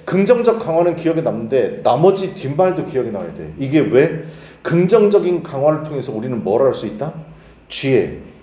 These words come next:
향후의 행동에 대해서 예측할 수 있다. 그 말을 꼭 알아둬. 됐냐? 그 말이 가장 중요해. 긍정적인 강화가 이 말이요. 향후 행동에 미치는 영향. 그래서 우리는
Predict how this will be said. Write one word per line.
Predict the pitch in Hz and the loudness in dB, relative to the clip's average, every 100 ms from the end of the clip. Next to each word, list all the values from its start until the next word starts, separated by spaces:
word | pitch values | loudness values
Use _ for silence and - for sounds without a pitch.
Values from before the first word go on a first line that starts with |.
| - - | -20 -16
향후의 | - 233 240 220 180 | -4 0 2 4 4
행동에 | 156 214 240 240 220 | 2 0 2 2 2
대해서 | 175 117 101 | 2 0 -2
예측할 | 104 - - - 127 | -4 -4 -10 -8 -8
수 | 90 | -8
있다. | - - - _ _ _ | -14 -16 -18 _ _ _
그 | - 151 | -2 4
말을 | 190 190 | 4 4
꼭 | - 101 | -2 -6
알아둬. | - - - _ _ _ _ _ _ _ _ - | -8 -16 -20 _ _ _ _ _ _ _ _ 0
됐냐? | 180 165 165 165 - - - | 4 4 2 -6 -14 -20 -2
그 | 160 | 4
말이 | 196 180 | 6 6
가장 | 160 156 | 2 -2
중요해. | 143 135 110 143 - - - - - | -2 -2 -2 -6 -12 -20 -20 -20 -6
긍정적인 | 170 190 208 247 247 233 214 226 202 | 2 4 6 4 4 4 4 2 0
강화가 | 139 135 127 135 110 - | 0 0 0 -2 -4 -4
이 | 143 | -2
말이요. | 180 180 107 85 - - _ - _ - | 2 0 0 -6 -10 -20 _ -20 _ -10
향후 | - 262 262 233 | 2 4 6 6
행동에 | 226 262 254 233 | 6 2 2 4
미치는 | 175 127 - 185 170 | 4 0 -6 -4 -2
영향. | 104 98 92 - - _ | -4 -8 -12 -16 -20 _
그래서 | - 185 | 2 4
우리는 | 165 170 196 165 - | 6 6 6 4 0